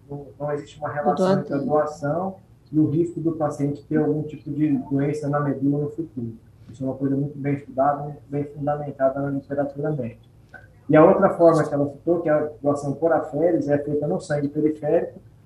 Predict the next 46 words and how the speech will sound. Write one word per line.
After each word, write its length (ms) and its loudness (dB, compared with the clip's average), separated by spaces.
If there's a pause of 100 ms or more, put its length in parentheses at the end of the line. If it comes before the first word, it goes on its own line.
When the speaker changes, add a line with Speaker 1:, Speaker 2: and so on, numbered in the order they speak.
(140)
Speaker 1:
só 160 2
que 80 4
aí 140 8
de 60 -2
forma 360 4
artificial 840 2
a 60 0
gente 220 -8
tem 140 -6
que 80 -8
estimular 680 -4
essa 180 -8
célula 400 -4
tronco 320 -8
que 80 -8
está 220 -4
lá 220 -2
dentro 380 -6
do, 180 -6
do 140 -4
ambiente 420 -4
medular 600 -6 (320)
a 100 -4
sair 480 2
pra 160 -2
corrente 340 -4
sanguínea. 480 -2
Como 140 -4
é 60 -4
que 80 -8
a 40 -4
gente 180 -12
faz 220 0
isso? 180 -2 (120)
Com 80 -4
uma 200 -2
injeção 380 -4
subcutânea 720 -6
chamada 500 -4 (400)
G 160 0
C 200 -2
S 260 -4
F, 320 -2
que 80 -8
é 40 -2
um, 260 -6